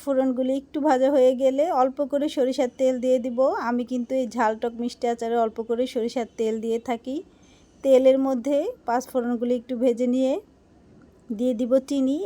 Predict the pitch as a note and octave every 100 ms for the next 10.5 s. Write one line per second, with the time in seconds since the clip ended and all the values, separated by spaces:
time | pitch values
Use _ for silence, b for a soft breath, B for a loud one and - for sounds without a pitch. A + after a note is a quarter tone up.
0 | G4+ B3+ A#3+ A#3+ A#3 C4 B3+ A#3+ A#3 A#3
1 | B3+ A#3+ G#3+ G#3 A3 A3+ A#3 A3+ A3 A#3+
2 | A3+ A#3 A#3 C#4+ A#4 _ _ _ _ -
3 | _ _ - - B3 B3+ C#4 - - D4
4 | G#4+ F#4 - A#3+ A3+ A3+ C4 D#4 - A3
5 | A#3 C4 _ _ B B B - B3 C4+
6 | C4+ B3+ D4 G4 - - A#3+ G#3+ G#3 A#3+
7 | A#3 - B3+ B3+ C4+ B3 A#3+ A#3+ B3 G#3+
8 | A3+ A#3+ A#3+ B3 A#3 C4 B3+ C4 A#3+ A#3+
9 | A#3+ A#3+ A#3+ A3 G#3+ A#3 A#3 A#3 B3 A3
10 | A3 A3 A3+ A3+